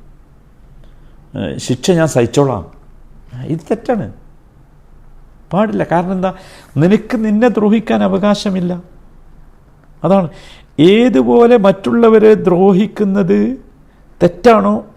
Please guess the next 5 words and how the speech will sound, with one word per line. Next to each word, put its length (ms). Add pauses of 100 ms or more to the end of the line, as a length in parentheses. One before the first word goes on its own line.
അതുപോലെ 800
തെറ്റാണ് 800 (840)
നീ 120
നിന്നെ 300
ദ്രോഹിക്കുന്നത്. 600